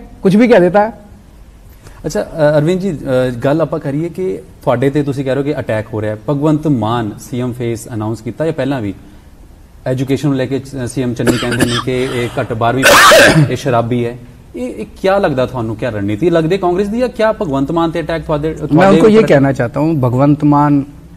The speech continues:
Speaker 1: जो भी है, अनपढ़ है, शराबी है, कपड़े अच्छे नहीं पहनता, मोटा हो गया, उसका कुर्ता भी लूज है, उसकी जैकेट भी अच्छी नहीं है, देखने भी सुंदर नहीं है, जैसा भी है,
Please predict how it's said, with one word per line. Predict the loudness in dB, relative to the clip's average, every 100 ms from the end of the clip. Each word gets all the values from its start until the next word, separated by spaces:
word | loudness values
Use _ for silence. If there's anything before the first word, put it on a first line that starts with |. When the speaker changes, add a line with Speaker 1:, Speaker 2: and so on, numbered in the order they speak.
| -20 -20 -20 -20 -20 -20 -20 -14 -6
Speaker 1:
जो | 2 4
भी | 6 4
है, | 0 -4 -16 -20 -20 -20 -20 -20 -16 -4
अनपढ़ | -2 0 0
है, | 0 -2 -4
शराबी | -6 -6 -2 -2 0 0
है, | 0 0 -2 -4 -8 -18 -6 -4
कपड़े | 0 0
अच्छे | 0 -2 -2
नहीं | -2 -2
पहनता, | -2 -2 -2 -2 -4 -6 -16 -20 0
मोटा | 4 4 6 6
हो | 6 6
गया, | 4 4 4 2 -4 -20 -20 -20 -20 -20 -20 -20 -20 -12
उसका | -6 0 0
कुर्ता | 2 2 2
भी | 2 2
लूज | 2 2 2
है, | 0 -2 -8 -18 -20 -20 -20 -20 -20 -20 -10
उसकी | -10 -4
जैकेट | 0 2 2 0 2
भी | 0
अच्छी | -2 -2
नहीं | 2 2
है, | 2 0 -6 -10 -20 -20 -20 -20 -8 2
देखने | 2 4 4
भी | 4 2
सुंदर | 0 -2 0 2 2
नहीं | 2
है, | 0 -4 -10 0
जैसा | 0 4 4
भी | 4
है, | 2